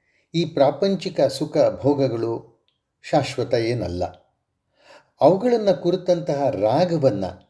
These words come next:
ಅಂದ್ರೆ ನಮ್ಮ ಸಂಗತ್ವವನ್ನ ಬಿಟ್ಟು ವೈರಾಗ್ಯದತ್ತ ಮುಖ ಮಾಡೋದು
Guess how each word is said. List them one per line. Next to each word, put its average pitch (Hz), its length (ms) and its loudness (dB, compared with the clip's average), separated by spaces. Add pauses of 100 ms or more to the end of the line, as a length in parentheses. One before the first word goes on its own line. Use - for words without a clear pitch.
(220)
ಅಂದ್ರೆ 135 500 -8 (260)
ನಮ್ಮ 117 460 -4 (220)
ಸಂಗತ್ವವನ್ನ 143 880 2
ಬಿಟ್ಟು 90 680 -6 (720)
ವೈರಾಗ್ಯದತ್ತ 160 920 2 (280)
ಮುಖ 123 260 -6
ಮಾಡೋದು 120 840 -2